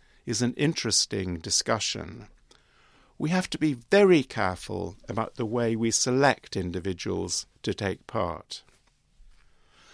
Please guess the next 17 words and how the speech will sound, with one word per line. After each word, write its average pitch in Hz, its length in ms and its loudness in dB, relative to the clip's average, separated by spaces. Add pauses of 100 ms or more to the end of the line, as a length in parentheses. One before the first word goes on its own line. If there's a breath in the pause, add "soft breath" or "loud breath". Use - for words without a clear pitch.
(140 soft breath)
The 135 100 4
biotech 185 640 6
industry 110 800 0 (260 soft breath)
continues 143 600 0
to 110 120 -2
develop 107 400 2
more 147 300 2
selective 143 760 0
drugs 87 560 -4 (280 soft breath)
aimed 127 280 4
at - 100 -2
specific - 720 2
targets 113 680 -2 (300 soft breath)
within 139 360 6
the 95 120 2
amyloid 92 520 0
pathway. 92 760 -2